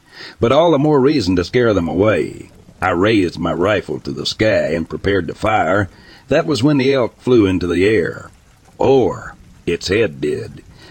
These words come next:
The buck's head sailed in an arc towards me and landed just feet away from my door. I stood there in shock,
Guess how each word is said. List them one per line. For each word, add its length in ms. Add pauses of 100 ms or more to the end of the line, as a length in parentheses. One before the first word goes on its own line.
(120)
The 120
buck's 360
head 320
sailed 580
in 120
an 100
arc 400
towards 400
me 280
and 260
landed 420
just 320
feet 300
away 400
from 180
my 180
door. 540 (720)
I 120
stood 340
there 240
in 140
shock, 420